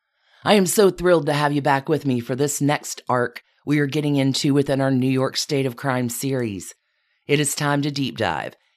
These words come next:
into the two Missus Grenvilles and explore both the fact and the fiction within the Dominick Dunn nineteen eighty-five Romana Clay.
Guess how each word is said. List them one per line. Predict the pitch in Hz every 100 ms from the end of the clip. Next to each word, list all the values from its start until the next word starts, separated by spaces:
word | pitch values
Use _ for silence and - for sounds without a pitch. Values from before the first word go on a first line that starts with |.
| -
into | 127 135 139
the | 117
two | - 175 170
Missus | 175 185 185
Grenvilles | - 151 131 107 98 101 117 - _ -
and | 147
explore | - - - 147 139
both | 139 131
the | -
fact | 196 - 170 147 - - -
and | 120 127 143 190
the |
fiction | 202 147 - 123 104 107 - _ _ _
within | 131 131 143 139
the | 131 123 120 -
Dominick | 147 151 170 180
Dunn | 139 139 131
nineteen | 127 123 - - 143
eighty-five | - 127 131 - 117 117 123
Romana | 117 117 117 131
Clay. | - 214 233 127 - -